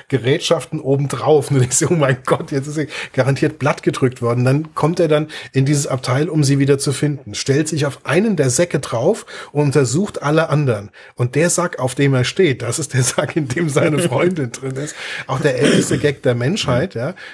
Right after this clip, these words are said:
Speaker 1: der aber auch wunderbar
Speaker 2: Hm.
Speaker 1: rüberkommt. Also so zwischen Kinomagie und, und derbstem körperlichen Slapstick hat er
Speaker 2: Hm.
Speaker 1: souverän alles drauf und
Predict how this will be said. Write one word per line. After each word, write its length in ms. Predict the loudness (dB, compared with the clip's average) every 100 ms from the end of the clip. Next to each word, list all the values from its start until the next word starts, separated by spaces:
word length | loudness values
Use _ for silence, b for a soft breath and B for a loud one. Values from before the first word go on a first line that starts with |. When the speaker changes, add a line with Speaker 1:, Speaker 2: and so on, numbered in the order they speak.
| B
Speaker 1:
der 180 | 0 2
aber 300 | 2 2 2
auch 260 | 2 2 0 -2
wunderbar 540 | 0 2 4 2 2 2
Speaker 2:
Hm. 80 |
Speaker 1:
rüberkommt. 440 | 2 2 0 -4 -2
Also 200 | 2 4
so 120 | 2
zwischen 440 | 2 0 2 0 B B B
Kinomagie 1000 | -4 0 4 4 4 2 2 2 4 2
und, 340 | 2 2 0 B B B
und 460 | -2 -2 -4 -4
derbstem 500 | 0 0 0 0 -2
körperlichen 560 | 2 2 2 0 0 -2
Slapstick 720 | 0 0 0 -2 0 -2 0
hat 140 | -2 0
er 80 |
Speaker 2:
Hm. 60 | 0
Speaker 1:
souverän 640 | 2 2 2 2 2 2 -4 0
alles 360 | 2 2 0
drauf 420 | -4 0 2 2 0
und 220 | -2 -2